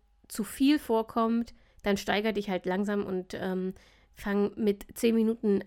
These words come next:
an, die du jeder Aufgabe und jedem Termin, den du dir einplanst, hinzufügst, zusätzlich als Puffer. Tipp Nummer drei,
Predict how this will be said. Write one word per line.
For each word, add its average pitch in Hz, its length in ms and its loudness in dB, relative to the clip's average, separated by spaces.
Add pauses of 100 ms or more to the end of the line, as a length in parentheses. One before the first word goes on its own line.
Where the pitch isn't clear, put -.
(100)
an, 180 320 -2
die 196 160 -4
du 196 80 -2
jeder 185 320 0
Aufgabe 185 420 -2
und 175 160 -2
jedem 185 240 -4
Termin, 196 400 0
den 185 160 0
du 185 100 0
dir 180 220 -2
einplanst, 190 640 -4 (180)
hinzufügst, - 840 -2 (220)
zusätzlich - 680 -6 (160)
als 180 160 -4
Puffer. 160 360 -14 (2500)
Tipp - 180 -2
Nummer 285 200 6
drei, 254 440 0